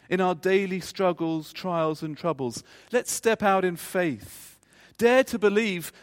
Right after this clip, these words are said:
that God can, can raise something beautiful in the midst of the brokenness of life. Let's set ourselves in all our weakness to seek God's agenda for our lives,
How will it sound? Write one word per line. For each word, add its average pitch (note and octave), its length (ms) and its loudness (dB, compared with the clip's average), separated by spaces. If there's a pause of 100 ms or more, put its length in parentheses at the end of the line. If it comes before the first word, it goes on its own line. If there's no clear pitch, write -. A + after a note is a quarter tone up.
that F3 280 2
God G3 380 4 (260)
can, F3 420 0 (1500)
can F#3 320 -8
raise F#3+ 680 -6
something F3+ 600 -4
beautiful E3 800 -2 (200)
in E3+ 160 0
the E3+ 100 -2
midst F#3 640 -6
of E3+ 160 -6
the F3 80 -2
brokenness F3 680 -6
of E3+ 120 -12
life. F3 760 -16 (1000)
Let's A#3 200 2
set A3 220 2
ourselves F3+ 560 2
in F#3 100 4
all B3 260 2
our F3+ 140 4
weakness C#3+ 560 -4
to F3 120 -4
seek - 360 -6
God's F#3 360 0
agenda F3+ 520 2
for D#3 160 -2
our C3+ 140 4
lives, A#2+ 500 -2